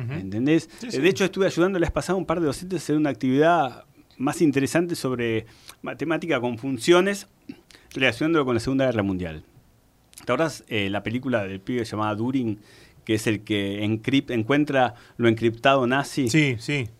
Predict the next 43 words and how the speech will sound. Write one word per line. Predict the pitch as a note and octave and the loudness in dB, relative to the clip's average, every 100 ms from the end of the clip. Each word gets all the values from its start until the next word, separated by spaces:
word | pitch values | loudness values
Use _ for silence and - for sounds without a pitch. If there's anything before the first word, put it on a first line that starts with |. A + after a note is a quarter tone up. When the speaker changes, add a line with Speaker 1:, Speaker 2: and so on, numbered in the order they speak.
| _ | _
Speaker 2:
Y | A#2+ | 0
Speaker 1:
Sí, | A2 | 2
sí, | A2 | 2
sí. | B2+ | 2
Speaker 2:
descubre, | C3 D3 C#3 C#3 B2 A2+ G2+ G2 - _ | 6 6 6 4 4 2 0 -10 -20 _
eh, | A2 G#2+ A2 | -6 -6 -6
los | A#2 G#2+ | -8 -4
lugares | A#2+ C3 C#3 | -2 -2 -2
donde | A#2 | -2
iban | A#2+ C3 | 0 2
a | B2 | 2
bombardear | A2+ A2 A2 C3+ | 2 0 0 -2
los | C3 | -2
nazis | C#3 D#3 F3 D#3 | -2 -2 -4 -4
y | B2 | -2
bueno. | A#2 G2+ F#2 | -2 -2 -6
Speaker 1:
Sí, | - B2+ B2+ | -4 -2 0
sí, | A#2 A#2+ | -2 -4
sí. | A#2 | -4
Speaker 2:
Eh, | A2 | -4
Speaker 1:
A | - | 0
Speaker 2:
bueno. | G#3+ | 0
Speaker 1:
partir | B2 A#2+ C#3 | 0 0 0
de | C#3 B2 | 2 2
las | A#2 A#2 | 2 0
primeras | C3 D3+ F3 | -2 0 0
computadoras. | D#3 C3 B2+ C#3+ D#3 | 0 -2 2 4 6
Speaker 2:
Las | B2 | 6
primeras | A2 G#3+ G3+ | 4 0 -2
computadoras. | F#3+ F#3+ | -2 -4
Bueno, | G#3+ F3 | 0 0
a | |
partir | F#3 G3 A#3+ | 0 -4 -4
de | |
eso | B3+ F#3 | -4 -6
hicimos | F#3+ F3+ | -6 -4
un | F#3 | -4
trabajo | D#3 F#3 F#3 | -2 -2 -2
de | |
matemática | D3 A#2+ D#3+ D3 A2+ C3 D3 | -2 -2 0 -2 -4 -6 -4
que | C3+ | -4
terminaba | C3+ C3+ D#3 F3+ G3 F#3 | -2 0 2 2 0 -4
con | - E3+ F#3 G#3+ | 2 2 2 -2